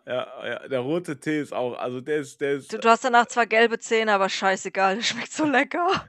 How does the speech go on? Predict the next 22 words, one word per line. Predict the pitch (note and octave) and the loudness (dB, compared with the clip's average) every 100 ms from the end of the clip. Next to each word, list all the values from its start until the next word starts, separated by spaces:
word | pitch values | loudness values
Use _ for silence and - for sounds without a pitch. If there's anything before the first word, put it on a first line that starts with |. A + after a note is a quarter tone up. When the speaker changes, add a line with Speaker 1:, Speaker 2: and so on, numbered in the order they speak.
| - | -10
Speaker 1:
Der | A2+ A2+ | -8 -6
ist | - | -6
richtig | G#2 A2 G2 G#2 | -8 -8 -12 -6
geil. | G#2+ | -4
Ich | G#2+ | 0
war | D3+ | 0
auch | D3+ C3 | 0 0
bei | C3 B2+ B2 | -2 0 -2
der, | B2 A2+ A2+ G2+ | -4 -6 -4 -6
bei | G2+ G#2+ | -6 -8
meiner | A2 G#2+ G2+ G2+ | -8 -10 -10 -12
Tante, | A#2+ D3 E3 D#3+ | -12 -12 -10 -8
also | G#2+ G#2 | -8 -12
väterlicherseits, | G2 - B2 C#3 D3 C3+ C#3 C3 C#3 C3+ | -16 -10 -8 -8 -12 -10 -10 -8 -10 -10
zu | - C3+ | -16 -14
Besuch | C3 B2+ C#3+ C#3+ | -14 -12 -12 -12
und | A2+ | -14
da | G2 | -10
gab's | G#2 A2 - | -10 -10 -10
Speaker 2:
Ja. | D4+ C#4 C4 | -8 -6 -8
Speaker 1:
dann, | C2 | -10
ähm, | F2+ G2+ G2+ | -12 -10 -12